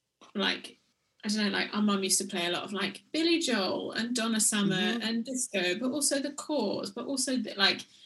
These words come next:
Speaker 1: so we got a lot of stuff from there. And then, like, as we were older, like, we played in a steel band, so we know that kind of style of stuff. And we played in
Speaker 2: Right.
Speaker 1: big band, so we know, like,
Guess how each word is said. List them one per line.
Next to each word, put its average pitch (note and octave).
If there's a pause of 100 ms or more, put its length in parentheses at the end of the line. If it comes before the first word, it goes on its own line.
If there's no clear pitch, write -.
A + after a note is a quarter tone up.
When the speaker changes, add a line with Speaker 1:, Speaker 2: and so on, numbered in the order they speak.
(160)
Speaker 1:
so A3+
we A3+
got A3
a -
lot G#3+
of G#3
stuff G3+
from G3
there. F#3+
And F#3+
then, F#3+
like, G3
as G3+
we G#3
were F#3+
older, F#3+
like, G3 (320)
we B3
played F#3+
in G3
a A3+
steel C4+
band, A#3
so G#3+
we A3
know A#3+
that B3
kind G3
of G3
style F#3+
of G3+
stuff. F3+
And F#3+
we G3
played F#3+
in A#3
Speaker 2:
Right. B3
Speaker 1:
big C#4+
band, -
so G3+
we G3+
know, F#3+
like, F#3